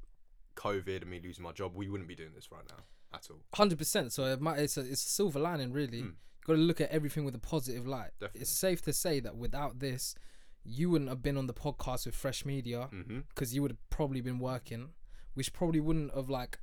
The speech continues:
Speaker 2: got this in our heads
Speaker 1: Mm.
Speaker 2: to make the podcast.
Speaker 1: And that was our, that was our taster
Speaker 2: Yeah,
Speaker 1: in terms
Speaker 2: yeah,
Speaker 1: of,
Speaker 2: yeah.
Speaker 1: in terms of us sitting down and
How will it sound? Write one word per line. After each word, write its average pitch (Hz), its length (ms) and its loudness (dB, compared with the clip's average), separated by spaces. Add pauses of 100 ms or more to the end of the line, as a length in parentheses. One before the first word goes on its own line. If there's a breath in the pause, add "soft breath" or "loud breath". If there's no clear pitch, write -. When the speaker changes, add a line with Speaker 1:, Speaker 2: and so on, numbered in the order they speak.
(240)
Speaker 2:
got 135 180 2
this 139 200 -2
in 139 100 0
our 131 100 -2
heads 131 420 -2
Speaker 1:
Mm. 196 120 -4
Speaker 2:
to 143 80 -2
make 143 200 0
the 104 60 -6
podcast. - 600 -6
Speaker 1:
And 113 100 0
that 120 100 4
was 113 120 4
our, 98 360 4
that 113 80 2
was 104 100 2
our 95 100 -2
taster 90 560 -2 (360)
Speaker 2:
Yeah, 190 200 8
Speaker 1:
in 135 60 4
terms 127 200 0
Speaker 2:
yeah, - 60 -
Speaker 1:
of, 120 40 -2
Speaker 2:
yeah. 117 220 -2 (460)
Speaker 1:
in - 60 -12
terms 92 200 -4
of - 120 -14
us - 460 -4 (320)
sitting 92 320 -8
down 87 280 -4
and 85 260 -10